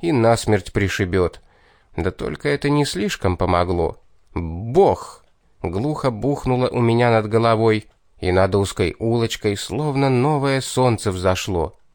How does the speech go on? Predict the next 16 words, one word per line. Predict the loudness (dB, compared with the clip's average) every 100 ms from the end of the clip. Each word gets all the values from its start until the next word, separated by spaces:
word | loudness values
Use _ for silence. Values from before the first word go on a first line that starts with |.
| _ _
А | -6 -2
затем | 0 0 -2 -2 -6
с | -4
небес | -2 0 -2 -2
хлынул | -6 -6 -4 -2 -2 -2
белоснежный | 0 0 0 -2 -4 -2 -2 -2
поток | -2 -2 -2 -2
огня, | -2 0 2 2 0 -4 _ _ _ -6
жидкого | -4 -2 -4 -2 0 2 0
огня. | 0 2 2 0 -6 _ _ _ -4
Меня | 0 2 2 0 0
словно | -2 -2 0 0 0
в |
расплавленное | 0 0 -2 -2 -2 0 0 2 0
олово | 0 0 0 2 2 0
окунуло, | 2 2 4 2 0